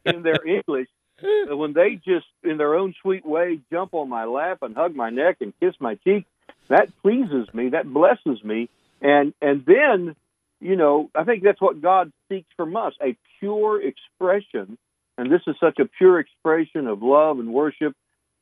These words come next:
and adoration in our church, in where I go to church when I'm home, and I was home this weekend. Uh, our little church, we had, you know, Sunday school, and then we have church. You know what? We never had Sunday school because of the first song, just,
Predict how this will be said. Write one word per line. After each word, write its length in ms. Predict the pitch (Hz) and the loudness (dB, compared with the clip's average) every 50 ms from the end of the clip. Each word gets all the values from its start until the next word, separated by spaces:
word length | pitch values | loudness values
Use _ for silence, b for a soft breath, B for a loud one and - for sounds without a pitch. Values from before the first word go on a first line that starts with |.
| _ _ - | _ _ -4
and 140 | 120 123 | 0 4
adoration 640 | 139 151 165 160 139 131 131 139 143 135 - 143 127 | 4 4 4 2 0 -2 -2 -4 -6 -6 -8 -8 -8
in 100 | 127 127 | -4 0
our 220 | 147 185 240 233 - _ _ | 2 2 2 0 -2 _ _
church, 300 | 190 143 104 98 107 - _ _ _ _ _ - | -4 -4 -4 -6 -10 -16 _ _ _ _ _ -8
in 260 | 135 127 127 117 120 _ | -6 -6 -6 -8 -12 _
where 240 | - 131 123 143 139 | -8 -2 2 4 6
I 120 | 143 151 165 | 6 4 4
go 180 | 160 165 151 | 2 0 0
to 100 | 139 127 | 0 -2
church 300 | - - 180 180 175 - _ | -4 -4 -4 -4 -4 -4 _
when 120 | 143 127 | -4 -2
I'm 160 | 120 120 117 110 | -2 -2 -2 -4
home, 440 | - 175 220 220 156 107 98 107 123 - _ | -4 -2 -2 -2 -2 -4 -6 -8 -12 -14 _
and 120 | - 113 120 | -6 -4 -2
I 80 | 120 | -2
was 120 | 131 131 - | -2 -2 -2
home 220 | - 185 214 208 | 0 0 0 0
this 120 | 156 113 - - | -2 -6 -6 -8
weekend. 380 | 101 95 - - 95 92 - - _ _ _ _ _ _ _ _ _ _ | -10 -10 -8 -10 -10 -12 -12 -16 _ _ _ _ _ _ _ _ _ _
Uh, 40 | 113 | 0
our 240 | 113 117 131 151 170 | 2 4 4 4 4
little 200 | 175 175 156 135 | 4 2 0 -2
church, 320 | - - 151 143 143 143 - _ _ - | -2 -2 0 0 0 -2 -6 _ _ -16
we 260 | - 127 127 147 143 | -10 -8 -6 -4 -2
had, 280 | 147 151 147 131 123 120 | -2 -2 -2 -4 -6 -8
you 100 | 139 131 | -8 -6
know, 160 | 113 110 127 123 - | -4 -4 -4 -4 -4
Sunday 280 | - 113 117 127 123 - - | -4 -4 -2 -2 -4 -6 -6
school, 400 | - 123 123 131 135 135 139 127 | -4 -2 0 0 2 2 0 0
and 120 | 104 101 107 | 0 -2 -2
then 140 | 117 127 | -4 -2
we 100 | 139 135 | 0 2
have 200 | 123 131 135 - | 2 2 2 2
church. 300 | _ - 226 233 185 - _ _ _ _ _ _ _ _ _ _ _ _ _ - | _ 4 6 6 4 2 _ _ _ _ _ _ _ _ _ _ _ _ _ -2
You 100 | 151 165 | 2 4
know 100 | 170 165 | 4 6
what? 240 | 180 196 226 240 | 6 4 4 2
We 100 | 202 170 | -2 -6
never 220 | 170 175 180 180 185 | -6 -6 -4 -2 -2
had 140 | 196 190 - | -4 -4 -4
Sunday 280 | - 226 247 254 214 180 - | -6 -6 -6 -6 -8 -12 -12
school 280 | _ 139 127 107 98 95 _ | _ -10 -10 -10 -10 -14 _
because 180 | - 123 123 120 | -6 -6 -4 -4
of 100 | 127 127 | -6 -6
the 60 | 120 | -4
first 260 | - - 180 185 175 - - | 0 0 2 0 0 0 2
song, 400 | 202 208 226 214 190 180 175 139 | 4 4 4 4 2 0 -4 -6
just, 160 | 135 143 - | -8 -8 -8